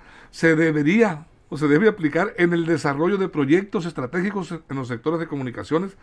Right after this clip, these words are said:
transporte, agua, medio ambiente y turismo. ¿Se atienden? Eh, ¿han sabido ustedes que se atienden estos rubros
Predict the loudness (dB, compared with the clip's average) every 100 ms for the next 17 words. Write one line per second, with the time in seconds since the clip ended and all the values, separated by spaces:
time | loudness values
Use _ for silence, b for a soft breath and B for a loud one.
0 | b -8 -8 -2 -2 -2 -8 0 0 2
1 | -2 -4 _ b b b -6 -2 -2 -2
2 | -4 -4 -8 -6 -6 -8 -12 B B B
3 | B _ _ -20 -10 -10 -8 -6 -4 -2
4 | -4 -8 _ b b b -8 -2 -2 0
5 | -2 -2 -4 -4 -4 -4 -8 -8 -4 -4
6 | -4 -10 -12 -8 -8 -6 -8